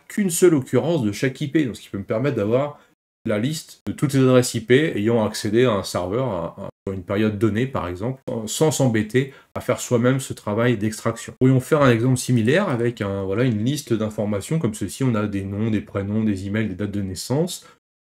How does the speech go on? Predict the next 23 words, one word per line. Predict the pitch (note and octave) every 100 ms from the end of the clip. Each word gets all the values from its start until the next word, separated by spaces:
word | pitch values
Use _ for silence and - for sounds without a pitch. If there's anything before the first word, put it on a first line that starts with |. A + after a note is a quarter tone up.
| -
Ce | -
sont | -
des | A#2 A2
informations, | A2 A2 A2 - A#2+ A2+
euh, | F#2
fictives. | - A2 - C#3+ G3 F3 - _ _ -
Moi, | C3+ G3+
je | C#3+
voudrais | B2 D3 C#3+
extraire | G#2+ - A2+ C#3+ A2+ D#2+
les | G2+ C#3+ A#2+ A#2+
emails. | F2+ D#2
Eh | E2+
bien, | G2 G#2+
je | F#2+
vais |
tout | -
simplement | - D#3 B2 A2+ G#2+
prendre | G#2+ G2+ G2
ici | F#2+ - G2 -
extract | A#2+ - A#2 A2 - -
email | C#3 C3 A#2+
adresse | G#2 F2+ G#2+ E3 -